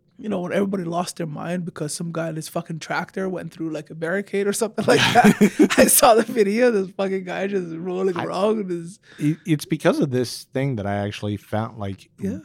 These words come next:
Speaker 2: watched some of the old footage of, of farmers freaking out about the weed board. And,
Speaker 1: There you
Speaker 2: uh,
Speaker 1: go.
Speaker 2: yeah. And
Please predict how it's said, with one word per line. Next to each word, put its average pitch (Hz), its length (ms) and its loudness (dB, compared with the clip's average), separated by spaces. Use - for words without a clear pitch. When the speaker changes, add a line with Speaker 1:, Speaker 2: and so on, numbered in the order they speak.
Speaker 2:
watched 98 340 -4
some 104 160 -4
of 98 60 -8
the 98 100 -6
old 92 180 -8
footage 95 400 -8
of, 92 360 -10
of 90 240 -10
farmers 92 420 -8
freaking 95 380 -8
out 92 100 -6
about 87 220 -12
the 87 80 -16
weed 95 320 -12
board. 85 340 -16
And, 90 220 -8
Speaker 1:
There - 100 -4
you - 120 -4
Speaker 2:
uh, - 40 -6
Speaker 1:
go. 85 180 -6
Speaker 2:
yeah. 92 320 -6
And 104 320 -6